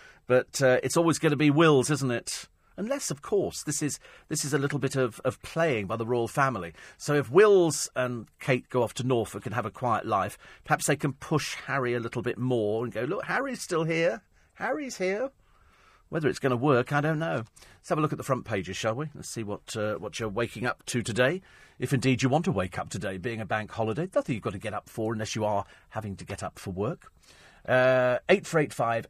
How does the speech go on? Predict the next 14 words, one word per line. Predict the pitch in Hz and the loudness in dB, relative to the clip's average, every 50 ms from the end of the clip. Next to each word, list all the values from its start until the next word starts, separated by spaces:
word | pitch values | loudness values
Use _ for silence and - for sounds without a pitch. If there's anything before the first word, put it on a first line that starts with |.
| _ | _
oh, | - 139 135 143 185 196 | 4 6 6 6 6 2
steve | 160 - - - - 185 185 139 | 0 -2 -4 -4 -2 -2 -2 -2
at | 113 113 | -2 -2
L | 107 107 | -4 -4
B | 90 110 104 | -4 -6 -8
C | 92 - - 131 123 120 117 - - - _ _ _ _ _ _ _ _ _ _ _ _ _ _ _ _ - | -8 -6 -4 -4 -2 -4 -4 -6 -12 -20 _ _ _ _ _ _ _ _ _ _ _ _ _ _ _ _ 2
dot | - 135 - - - - | 2 2 2 0 -6 -12
co | - - 135 123 117 113 113 110 - - - | -4 0 2 2 2 2 0 -2 -4 -6 -8
dot | - - 117 113 - - - _ _ | -2 -2 0 0 -2 -4 -14 _ _
U | - 110 110 - _ | -12 -12 -12 -12 _
K. | - - - 156 135 113 107 120 160 - - _ _ - - - - - - _ _ | -18 -6 -2 0 0 2 0 -2 -6 -8 -12 _ _ -20 -20 -20 -20 -20 -20 _ _
Uh, | - 127 131 131 131 135 135 131 131 131 131 123 - - _ _ _ _ _ | 2 2 4 6 6 8 8 8 8 8 6 4 2 -4 _ _ _ _ _
the | - 156 | -2 2
paste, | - 226 254 - - - - - | 4 6 4 4 2 0 -4 -4